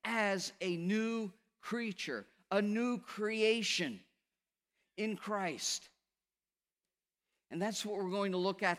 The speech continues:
this morning, that you and I individually are new creations, new creatures in Jesus Christ.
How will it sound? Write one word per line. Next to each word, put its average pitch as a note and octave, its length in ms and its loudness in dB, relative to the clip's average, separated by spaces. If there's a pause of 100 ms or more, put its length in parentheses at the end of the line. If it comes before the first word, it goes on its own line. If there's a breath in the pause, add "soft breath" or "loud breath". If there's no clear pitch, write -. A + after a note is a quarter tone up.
this - 240 -4
morning, F#3+ 420 0 (640)
that D#3 240 0 (420)
you B3+ 500 0
and A3 140 4
I G3+ 380 4 (240)
individually E3+ 1040 0 (520)
are E3 200 4
new A#3+ 640 0
creations, F#3+ 760 -2
new C4+ 580 2
creatures F#3+ 760 -2 (280 soft breath)
in G3 220 -2
Jesus F3+ 420 -2
Christ. E3+ 640 2